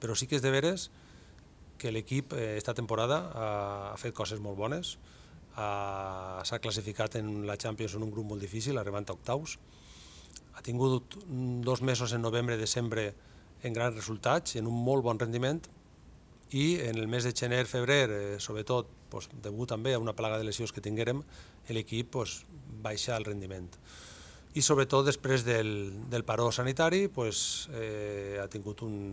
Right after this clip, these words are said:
un, un rendiment inferior, sobretot en quant a resultats, i estos dos últims partits, pues, eh, en una dinàmica, pues, negativa.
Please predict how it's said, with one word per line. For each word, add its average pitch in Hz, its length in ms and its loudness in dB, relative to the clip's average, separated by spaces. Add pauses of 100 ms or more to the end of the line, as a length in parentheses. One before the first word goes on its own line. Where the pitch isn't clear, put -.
(160)
un, 104 200 -8 (420)
un 110 80 -8
rendiment 117 480 -2
inferior, 175 500 4
sobretot 117 400 -2
en 113 80 -2
quant 110 160 -2
a 107 80 -4
resultats, 104 600 0 (500)
i 131 120 0
estos 120 260 0
dos 110 140 -6
últims 113 240 -4
partits, 131 340 0
pues, 107 260 -4 (300)
eh, 95 480 -8
en 107 80 -4
una 110 100 0
dinàmica, 110 600 0
pues, 101 260 -6
negativa. 98 600 -8